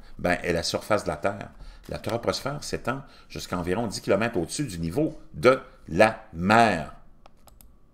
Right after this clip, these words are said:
Donc, voyez-vous, ça, c'est toujours les fameuses mêmes données, euh, de la... Ça, c'est les, une, on peut voir ici, les... Euh, ça, c'est, je pense,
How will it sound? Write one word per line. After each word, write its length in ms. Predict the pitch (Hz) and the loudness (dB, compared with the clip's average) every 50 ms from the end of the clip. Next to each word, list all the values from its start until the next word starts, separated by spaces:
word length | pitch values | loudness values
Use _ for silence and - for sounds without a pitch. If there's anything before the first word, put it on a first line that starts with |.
| - - - - - - - - - - - - - - - - - - - - - - - - - - - - - - - - - - - | -20 -20 -20 -20 -20 -20 -20 -20 -20 -20 -20 -20 -20 -20 -20 -20 -20 -20 -20 -20 -20 -20 -20 -20 -20 -20 -20 -20 -20 -20 -20 -20 -20 -10 -4
Donc, 280 | - 92 98 95 82 78 | 0 2 2 2 0 0
voyez-vous, 560 | 82 82 82 85 85 113 151 170 185 185 - - - - - - - - - - - - - - - - - - - - | 0 2 2 2 2 2 0 0 0 -2 -8 -14 -20 -20 -20 -20 -20 -20 -20 -20 -20 -20 -20 -20 -20 -20 -20 -20 -16 -10
ça, 160 | - - 120 | -6 -2 0
c'est 180 | 113 - 107 73 | 0 0 0 2
toujours 400 | - 104 95 107 131 143 139 117 | 2 2 4 4 4 4 4 4
les 220 | 90 90 87 80 | 4 4 4 2
fameuses 540 | 78 - 85 80 85 92 92 95 87 73 - | 2 0 0 0 0 0 -2 -2 -4 -4 -2
mêmes 280 | 78 87 92 90 80 78 | 0 0 0 0 0 4
données, 460 | 76 85 78 76 87 95 101 - - - | 4 4 4 4 2 -2 -4 -8 -12 -12
euh, 140 | - - - - - - - - - - - - - - - - - - - - - | -12 -12 -12 -12 -12 -12 -14 -16 -18 -20 -20 -20 -20 -20 -20 -20 -20 -20 -20 -18 -12
de 120 | 80 76 80 | -8 -6 -4
la... 320 | 78 76 78 78 73 73 | -4 -2 -2 -2 -2 -2
Ça, 140 | - - - | -4 -6 -6
c'est 160 | - - - | -4 -4 -2
les, 200 | 82 78 76 71 - - | -2 -2 -2 -4 -6 -10
une, 360 | - 69 71 80 80 85 95 - - - - - - - - - - | -10 -8 -6 -6 -4 -4 -6 -6 -8 -12 -16 -12 -10 -8 -8 -8 -6
on 120 | 80 78 | -8 -8
peut 140 | 76 - 90 | -4 -4 -4
voir 300 | 78 76 90 98 107 98 | -2 -2 -2 -2 -2 -4
ici, 240 | 80 - - - 104 | -4 -4 -4 -4 -2
les... 400 | 92 82 78 71 69 67 - - - | -4 -4 -4 -4 -6 -10 -12 -12 -12
Euh, 80 | - - - - - - | -12 -12 -12 -14 -16 -16
ça, 180 | - - - 107 | -10 -8 -8 -6
c'est, 260 | - - 82 78 69 57 55 | -6 -6 -6 -6 -8 -10 -12
je 140 | 71 73 80 | -10 -8 -8
pense, 680 | 76 - - 120 139 139 123 85 76 - - - - | -8 -4 0 0 0 0 -2 -4 -6 -6 -6 -6 -6